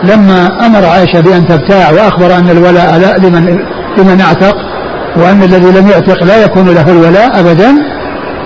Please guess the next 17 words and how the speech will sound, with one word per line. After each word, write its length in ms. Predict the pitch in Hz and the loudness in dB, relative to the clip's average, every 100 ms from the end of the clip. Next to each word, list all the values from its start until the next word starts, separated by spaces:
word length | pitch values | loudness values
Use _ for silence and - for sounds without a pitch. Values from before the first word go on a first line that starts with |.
| - - | -12 -4
وخطب 1200 | 233 220 208 196 185 185 - - - - 254 233 190 | 0 2 2 2 0 -2 -6 -10 -10 -4 -2 0 2
الناس 320 | 196 208 185 | 2 0 0
وبين 340 | 185 214 202 | 2 2 2
لهم 300 | 190 170 180 208 - - - - - - - | 2 2 0 -2 -6 -10 -10 -12 -12 -10 -2
أن، 180 | 196 190 185 180 165 175 - - - - | 2 2 2 0 0 -4 -8 -12 -12 -6
يعني، 320 | - 160 170 175 185 | -2 0 0 2 2
آه، 440 | 175 165 165 180 | 2 2 0 -2
الشروط 420 | 185 190 208 202 | -2 0 2 2
التي 480 | 175 170 180 160 160 - - - - - 170 | 0 0 0 2 2 -2 -6 -10 -10 -6 0
ليس 220 | 202 196 | 0 2
لها 540 | 185 160 170 170 214 | 0 0 0 -2 -2
أصل 260 | 202 180 156 | -2 0 0
في 60 | |
الدين 400 | 165 151 202 170 | 0 0 0 2
ولا 260 | 156 180 175 | 2 0 0
تسوغ 420 | 160 156 202 165 | 0 0 0 0
شرعا 380 | 156 202 214 | 0 0 2